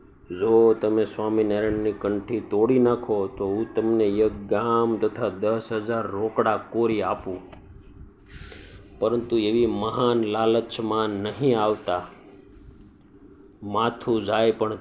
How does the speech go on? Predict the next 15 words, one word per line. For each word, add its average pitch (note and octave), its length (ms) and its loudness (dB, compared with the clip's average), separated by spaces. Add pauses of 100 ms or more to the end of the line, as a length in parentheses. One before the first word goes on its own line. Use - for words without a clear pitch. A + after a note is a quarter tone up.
ધર્મ B2+ 360 4
ન G2+ 260 0
જાય." F2+ 280 -2 (1300)
એવી A#2+ 460 4
દ્રઢ A2+ 600 2 (180)
ટેક A2 400 2
રાખી G#2+ 600 0
ઠાકોર A2 680 2
શ્રીનું A2 640 0
વચન G2+ 480 -2
માન્યું G2 580 -4
નહીં A2 360 0 (1000)
અને A2 520 0 (180)
ઉત્તરમાં A2 720 0
તેમણે G#2 420 0